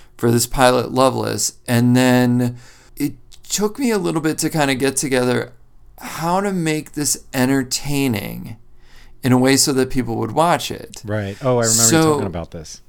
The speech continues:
Speaker 1: I actually, um, talked to a couple of friends who were doing other, you know, pandemic productions, and, uh, came up with a way to do it where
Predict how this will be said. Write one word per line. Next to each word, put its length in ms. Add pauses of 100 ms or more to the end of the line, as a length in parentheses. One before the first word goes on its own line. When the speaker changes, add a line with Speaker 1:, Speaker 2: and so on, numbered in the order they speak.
Speaker 1:
I 140
actually, 760 (240)
um, 720 (720)
talked 300
to 100
a 60
couple 220
of 80
friends 380
who 60
were 80
doing 480 (180)
other, 600 (180)
you 120
know, 440
pandemic 600
productions, 720 (580)
and, 680 (140)
uh, 540 (680)
came 220
up 120
with 140
a 60
way 220
to 100
do 280
it 120
where 480